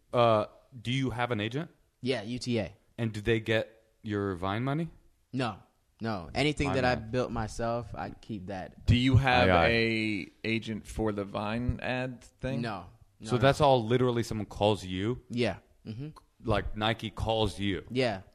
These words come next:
Speaker 1: They email
Speaker 3: Do you have
Speaker 1: me.
Speaker 3: a lawyer?
Speaker 1: Yes.
Speaker 3: All right.
Speaker 1: Yeah.
Speaker 3: So they vet it for you?
Speaker 1: Yeah, yeah, yeah. Yeah, lawyers, five percent. Um, but, yeah, so my,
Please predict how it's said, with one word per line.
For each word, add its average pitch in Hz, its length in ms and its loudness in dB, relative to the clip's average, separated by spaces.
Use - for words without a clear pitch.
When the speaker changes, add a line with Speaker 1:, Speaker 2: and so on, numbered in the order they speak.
Speaker 1:
They 107 160 -4
email 117 280 -2
Speaker 3:
Do 113 60 4
you 123 60 6
have 117 80 4
Speaker 1:
me. 110 60 2
Speaker 3:
a 110 40 6
lawyer? 151 400 4
Speaker 1:
Yes. - 440 -8
Speaker 3:
All 90 60 0
right. 71 180 0
Speaker 1:
Yeah. 95 160 -8
Speaker 3:
So 107 80 2
they 104 160 0
vet 101 240 0
it 120 120 0
for 127 180 6
you? 139 200 2
Speaker 1:
Yeah, 120 260 -2
yeah, 113 100 -6
yeah. 95 160 -8
Yeah, 95 200 -10
lawyers, 107 360 -4
five 101 260 -2
percent. 95 560 -8
Um, 87 440 -8
but, 101 320 -4
yeah, 123 200 2
so - 140 -4
my, 110 300 -4